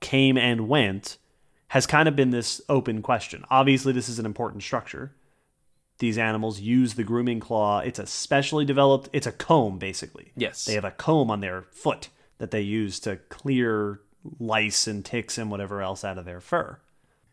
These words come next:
Speaker 1: Now we have, based on this study, evidence of ancient grooming claws, which give us clues to when and where this showed up. This study finds,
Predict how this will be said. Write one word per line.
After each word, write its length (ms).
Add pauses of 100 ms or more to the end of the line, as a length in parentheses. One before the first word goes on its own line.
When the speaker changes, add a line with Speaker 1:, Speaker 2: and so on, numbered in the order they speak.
(220)
Speaker 1:
Now 240
we 160
have, 360
based 240
on 100
this 160
study, 480 (380)
evidence 680 (220)
of 200 (100)
ancient 480
grooming 380
claws, 580 (320)
which 260
give 160
us 220 (240)
clues 560
to 200
when 340
and 160
where 200
this 160
showed 300
up. 260 (640)
This 200
study 420
finds, 800